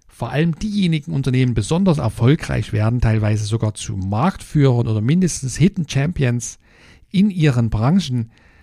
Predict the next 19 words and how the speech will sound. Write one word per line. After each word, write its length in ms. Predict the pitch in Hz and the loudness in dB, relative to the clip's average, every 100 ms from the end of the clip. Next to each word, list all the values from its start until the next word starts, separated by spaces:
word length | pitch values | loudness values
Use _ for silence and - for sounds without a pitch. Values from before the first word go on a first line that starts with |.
| _ _ _ | _ _ _
aufsteigen, 880 | - 175 - - 143 156 175 180 180 _ _ _ _ _ _ _ _ - - | 0 0 0 -2 0 0 0 -2 -4 _ _ _ _ _ _ _ _ -14 -2
nicht 360 | 165 - - | -2 -2 -4
die 200 | 170 196 | 0 2
über 180 | 165 135 | 2 -2
das 180 | 123 - | -2 0
meiste 320 | 120 165 - | 2 2 0
Kapital 640 | - 135 110 - 113 127 | 0 0 -2 -2 2 2
verfügen 460 | 135 170 190 202 208 | 2 0 2 2 2
oder 180 | 156 135 | 2 2
über 140 | 120 | 2
die 80 | 117 | 0
meisten 460 | 104 120 - 127 | 2 0 -2 -6
Produktionsmittel, 1120 | 107 147 143 - - 117 131 - 123 127 151 143 - _ _ _ - - | -6 -6 -8 -8 -4 -2 -2 -6 -6 -6 -8 -8 -16 _ _ _ -20 -4
sondern 400 | 123 123 113 104 | 0 2 2 0
die, 320 | 135 147 147 - _ _ - | 2 2 2 -2 _ _ -6
die 260 | 143 135 156 | 0 2 2
ihre 380 | 127 127 135 - | 2 -2 -4 -8
Zielgruppe 800 | - - 175 214 196 - 123 104 | -12 -4 2 2 2 0 0 0
besitzen. 640 | 101 - 107 - - - | -2 -4 -6 -6 -10 -10